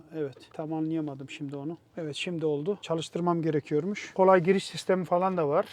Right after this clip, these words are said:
Araba çalışır çalışmaz beni ileriye çekti. Manuel ay-, ayarlayabildiğimiz bir direksiyonu var. Hem derinlik hem yükseklik. Buradaki bu, o, tuşlar aynı. Dokunmatik, otomatik, işte max, klimayı max ayarına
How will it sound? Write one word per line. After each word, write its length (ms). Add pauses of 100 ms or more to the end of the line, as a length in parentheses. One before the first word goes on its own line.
(140)
Araba 420
çalışır 520
çalışmaz 480
beni 160
ileriye 360
çekti. 460 (600)
Manuel 420
ay-, 300
ayarlayabildiğimiz 920
bir 80
direksiyonu 600
var. 300
Hem 260
derinlik 460
hem 160
yükseklik. 680 (180)
Buradaki 540
bu, 220 (120)
o, 480
tuşlar 420 (120)
aynı. 460
Dokunmatik, 760 (100)
otomatik, 680
işte 400 (180)
max, 400
klimayı 540
max 300
ayarına 520